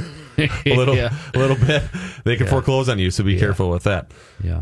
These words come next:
Speaker 2: Uh, phone lines are still open, six five one, six four seven, two nine one zero. We still have those, uh, Saint Paul Saints tickets to give away f-, to the best question of the morning here. You can call us with your questions or text us with your questions.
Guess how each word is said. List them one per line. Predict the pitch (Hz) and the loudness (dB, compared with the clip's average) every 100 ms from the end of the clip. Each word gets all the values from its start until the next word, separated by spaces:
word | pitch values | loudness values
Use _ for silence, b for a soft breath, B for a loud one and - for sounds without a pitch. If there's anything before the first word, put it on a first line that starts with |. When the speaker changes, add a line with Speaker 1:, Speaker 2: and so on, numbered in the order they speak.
| - - | -4 -2
Speaker 2:
Uh, | 110 98 | 0 2
phone | 151 185 | 0 2
lines | 190 180 | 0 0
are | 170 | 0
still | 190 175 | 0 2
open, | 175 127 | 0 0
six | 143 - | -2 0
five | 143 139 | 0 2
one, | 147 143 139 - | 2 2 -2 -2
six | - 131 | -2 -2
four | - 131 120 | -2 0 0
seven, | - 120 113 113 | 0 0 0 0
two | - 107 | 0 2
nine | 101 101 | 2 2
one | 101 98 | 2 2
zero. | 147 202 208 - | 2 0 -4 -4
We | 127 | -2
still | - 120 110 | 0 0 2
have | 101 98 92 | 2 0 0
those, | 98 92 92 90 - | 2 2 2 -2 -2
uh, | 90 80 | 0 0
Saint | 80 110 101 | 0 0 0
Paul | 92 | 0
Saints | 98 - | 0 0
tickets | 101 92 | 0 0
to | - | 0
give | 90 92 | 0 2
away | 95 | 2
f-, | 95 - | 0 -4
to | - 85 | -4 -2
the | 80 | 0
best | 92 - | -2 -2
question | - 95 101 | -2 0 0
of | 92 | 0
the | |
morning | 98 98 98 | 0 0 2
here. | 101 101 - B B | 2 0 -4 B B
You | 101 | -2
can | 101 | 0
call | 92 123 123 | 0 0 0
us | 120 | -4
with | 117 | -4
your | 117 | -2
questions | - 113 - 113 107 - | 0 -2 0 -2 -2 0
or | 156 151 | 0 0
text | 147 127 - 135 | 0 -2 0 -2
us | 127 - - B B - | -2 -6 -10 B B -2
with | 113 127 | 0 0
your | - | 0
questions. | 123 104 - 110 104 | 0 0 -2 -2 -2